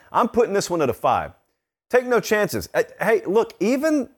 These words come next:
even the mysterious liquid in the chalice is not orange tonight. So even we're looking away from Knoxville. We're looking at Manhattan, Kansas. Yeah, I just had,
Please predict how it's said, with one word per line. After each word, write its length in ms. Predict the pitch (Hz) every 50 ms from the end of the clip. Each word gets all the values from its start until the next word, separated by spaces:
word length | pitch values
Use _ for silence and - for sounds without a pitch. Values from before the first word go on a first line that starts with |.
| _ _ _ -
even 280 | 190 247 320 349 392 359
the 60 | 349
mysterious 640 | 302 269 - - - 240 247 247 240 226 - - 165
liquid 360 | 175 185 196 - 190 160 135
in 80 | 127
the 60 | 127 110
chalice 440 | - - 131 123 139 110 90 -
is 100 | 120 107
not 200 | 127 135 139 135
orange 380 | - 120 127 131 120 101 87 -
tonight. 340 | - 95 90 82 73 - - _ _ _ _ _ _ _
So 200 | - - 175 180
even 380 | - 190 233 294 285 311 269 202
we're 180 | 190 240 302 285
looking 280 | 220 156 - 139 123
away 220 | 110 107 113 110 98
from 180 | - 104 101
Knoxville. 500 | 101 95 87 - - - - 87 - - - - _
We're 160 | - 123 160 233
looking 260 | 247 208 160 165 151
at 60 | 143
Manhattan, 400 | 143 147 143 131 139 131 110 107
Kansas. 600 | - - 143 180 202 135 90 - - - - - _ _ _ _ _ _ _ _ _ _ _ _ _ _ _
Yeah, 180 | 120 131 147 107
I 120 | 107 123
just 180 | 123 127 123 -
had, 240 | 139 131 127 120